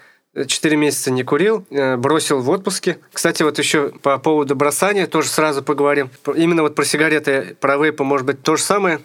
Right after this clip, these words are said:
Э, когда вы бросаете, э, никогда не бросайте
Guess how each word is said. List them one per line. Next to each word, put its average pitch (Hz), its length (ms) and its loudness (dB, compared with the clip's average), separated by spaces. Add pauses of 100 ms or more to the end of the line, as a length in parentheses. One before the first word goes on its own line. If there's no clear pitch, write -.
Э, 127 260 0
когда 143 280 2
вы 147 80 2
бросаете, 143 640 0 (640)
э, 131 200 0
никогда 156 500 2
не 190 100 2
бросайте 151 640 0